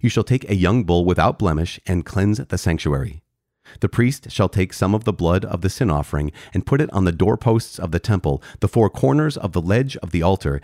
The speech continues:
and the posts of the gate of the inner court. You shall do the same on the seventh day of the month for anyone who has sinned through error or ignorance, so you shall make atonement for the temple. In the first month, on the fourteenth day of the month, you shall celebrate the feast of the Passover,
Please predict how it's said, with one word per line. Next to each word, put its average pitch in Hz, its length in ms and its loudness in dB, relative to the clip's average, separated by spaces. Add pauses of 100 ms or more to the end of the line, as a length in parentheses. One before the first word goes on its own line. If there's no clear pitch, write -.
(160)
and 95 160 0
the 95 60 2
posts - 460 -2
of 92 180 -4
the 92 100 0
gate 87 340 -2 (100)
of 80 100 -4
the - 80 -4
inner 92 220 0
court. - 400 -4 (480)
You 110 120 2
shall 107 160 2
do 110 120 4
the 165 140 -2
same 76 300 0
on 80 140 0
the 85 80 0
seventh 147 360 -2
day 131 80 0
of - 100 -4
the 123 120 0
month 73 260 -2 (220)
for - 180 -2
anyone 80 500 0 (180)
who 107 100 4
has 90 140 2
sinned 147 340 0
through 95 200 2
error 120 300 2
or 85 180 0
ignorance, 78 600 -2 (200)
so 92 200 0
you 107 160 4
shall 143 200 -2
make 82 200 0
atonement 101 520 -2
for - 160 0
the 76 120 -4
temple. 67 440 -2 (680)
In 139 100 4
the 120 60 4
first - 300 -2
month, 71 280 -2
on 87 140 0
the 82 60 0
fourteenth - 640 -4
day 85 120 0
of 69 100 -2
the 76 80 -2
month, 71 300 -2 (300)
you 135 100 2
shall 139 180 -2
celebrate 143 580 -2
the 110 60 0
feast - 380 -4
of 85 140 -6
the 87 60 -2
Passover, 76 600 0